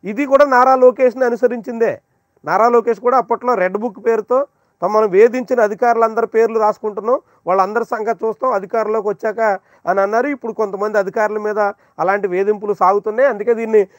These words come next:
రెడ్ బుక్ రాజ్యాంగం అంటూ వైఎస్ఆర్సీపీ విమర్శిస్తోంది. అదొక పక్క. అదే సమయంలో తాము గుడ్ బుక్ రాస్తున్నాం, మంచి పని చేసేటువంటి అధికారులందరి పేర్లు, మంచి వాళ్ళ అందరి పేర్లు అందులో రాస్తాం,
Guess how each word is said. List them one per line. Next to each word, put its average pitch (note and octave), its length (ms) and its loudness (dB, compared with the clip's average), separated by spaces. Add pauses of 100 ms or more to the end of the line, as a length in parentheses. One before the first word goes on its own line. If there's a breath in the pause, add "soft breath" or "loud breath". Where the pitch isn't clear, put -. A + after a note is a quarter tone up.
(120)
రెడ్ F3 240 0
బుక్ G3+ 200 -8
రాజ్యాంగం G#3 480 0
అంటూ G#3+ 220 -2
వైఎస్ఆర్సీపీ G#3 760 -2
విమర్శిస్తోంది. G3 760 -6
అదొక F#3+ 240 -2
పక్క. F3+ 360 -6 (520)
అదే A#3+ 200 4
సమయంలో C4 300 2
తాము B3 600 2 (200)
గుడ్ G3 180 -6
బుక్ C4 260 -2
రాస్తున్నాం, A#3+ 520 0 (380)
మంచి G#3 280 0
పని C4 260 2
చేసేటువంటి B3 440 2
అధికారులందరి A#3 600 -2
పేర్లు, A#3 400 0
మంచి G#3+ 300 -4
వాళ్ళ A#3+ 260 4
అందరి A3 320 0
పేర్లు A3+ 280 0
అందులో G#3+ 260 -4
రాస్తాం, A3+ 440 -4